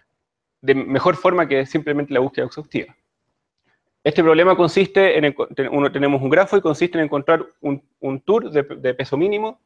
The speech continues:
de costo mínimo, que pase una vez por cada vértice. Al menos una vez por cada vértice. Y el algoritmo trivial para esto, la, podríamos decir la búsqueda exhaustiva,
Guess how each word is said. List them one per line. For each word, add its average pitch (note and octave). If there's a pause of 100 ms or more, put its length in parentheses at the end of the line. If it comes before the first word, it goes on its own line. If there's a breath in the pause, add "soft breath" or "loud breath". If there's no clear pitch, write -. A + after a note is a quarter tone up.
de B2
costo D3
mínimo, A3 (420 soft breath)
que D3
pase E3
una E3+
vez F3+
por D#3 (120)
cada C#3+
vértice. - (760)
Al A#2+
menos C#3+
una D3
vez -
por A#2
cada -
vértice. - (1500 loud breath)
Y C#3
el C#3+
algoritmo E3
trivial F3+
para G3+
esto, F#3+
la, B2
podríamos C3
decir C#3
la B2+
búsqueda B2
exhaustiva, G#3+